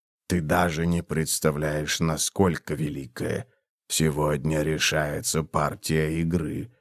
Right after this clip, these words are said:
Если игрок последует приказаниям противника моего хозяина, то равновесие рухнет, и наши с тобой общие знакомые вырвутся из костяных дворцов. Если это случится, Сиала вернется к началу темной эпохи.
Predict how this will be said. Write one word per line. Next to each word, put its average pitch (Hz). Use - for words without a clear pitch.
Если 73
игрок 76
последует 78
приказаниям 76
противника 78
моего 76
хозяина, 76
то -
равновесие 80
рухнет, 80
и 80
наши 73
с -
тобой 73
общие 76
знакомые 76
вырвутся 73
из 78
костяных 78
дворцов. 73
Если 85
это 78
случится, 80
Сиала 73
вернется 78
к -
началу 78
темной 78
эпохи. 76